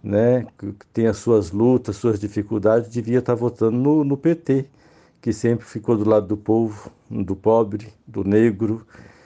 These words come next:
que não exclui. Bolsonaro é, é o que exclui o pobre, o negro, o homossexual, né?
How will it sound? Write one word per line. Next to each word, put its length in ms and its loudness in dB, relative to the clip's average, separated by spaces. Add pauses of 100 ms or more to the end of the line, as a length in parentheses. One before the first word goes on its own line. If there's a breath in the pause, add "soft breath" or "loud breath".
(140 loud breath)
que 100 0
não 240 2
exclui. 480 0
Bolsonaro 720 2
é, 320 4
é 180 4
o 60 0
que 160 -6
exclui 480 0
o 80 2
pobre, 540 2
o 40 0
negro, 760 2 (480 soft breath)
o 80 2
homossexual, 1200 2
né? 300 0